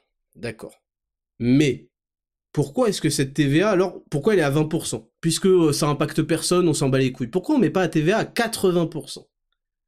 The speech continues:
Eh ben, je vais vous le dire, bande de cons, de comptables de merde. Dans comptable, il y a con, et c'est mal orthographié, je vous le dis tout de suite.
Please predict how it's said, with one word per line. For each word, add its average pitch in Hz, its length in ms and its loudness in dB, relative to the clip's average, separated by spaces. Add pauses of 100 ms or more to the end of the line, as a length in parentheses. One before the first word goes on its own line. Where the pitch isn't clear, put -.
(500)
Eh 123 80 -6
ben, 147 160 0
je 117 80 -4
vais 139 80 2
vous 143 160 0
le 202 40 2
dire, 214 220 -2
bande 123 260 -2
de 120 360 -6
cons, 269 500 4
de 127 140 0
comptables 202 760 0
de 120 100 0
merde. 127 360 2
Dans 127 120 0
comptable, 196 420 0
il 139 60 -2
y 131 40 4
a 123 40 0
con, 226 320 0 (220)
et - 40 -14
c'est - 120 -6
mal 185 220 4
orthographié, 190 560 0
je 175 60 -2
vous 156 80 0
le 151 60 0
dis 160 80 0
tout 165 120 -8
de - 40 -10
suite. - 300 -6